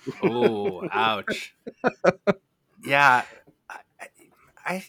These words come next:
Speaker 1: don't know how much I've used Counterspell as a D M, um, but I definitely, a lot of my big bads definitely have one to three legendary resistances on them.
Speaker 2: Yeah.
Speaker 1: Um, just because, you know, if you can't counterspell a charm or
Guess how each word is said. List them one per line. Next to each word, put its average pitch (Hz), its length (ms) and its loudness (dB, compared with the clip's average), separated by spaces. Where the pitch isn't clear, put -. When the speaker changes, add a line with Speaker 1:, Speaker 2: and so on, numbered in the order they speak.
Speaker 1:
don't 262 220 -4
know 233 200 -2
how 185 220 2
much 139 340 -2
I've 127 180 -2
used 123 300 -8
Counterspell 113 840 -4
as 107 220 -6
a 101 60 -12
D 104 240 -12
M, 143 320 -10
um, 104 600 -2
but 120 120 2
I 113 220 -2
definitely, 113 840 -2
a 110 80 -4
lot 113 180 -2
of 117 60 -8
my 113 120 -4
big 104 240 -10
bads 104 240 -4
definitely 113 280 -8
have 101 220 -10
one 101 220 -8
to 98 60 -14
three 107 240 -14
legendary 98 520 -14
resistances 98 720 -16
on 101 160 -12
them. 104 160 -14
Speaker 2:
Yeah. 104 240 -2
Speaker 1:
Um, 98 240 -12
just 113 220 -10
because, 104 640 -8
you 165 80 -6
know, 160 60 2
if 156 100 -4
you 151 60 -10
can't 143 260 -4
counterspell 131 600 -2
a 113 40 -4
charm 117 600 -2
or 101 520 -6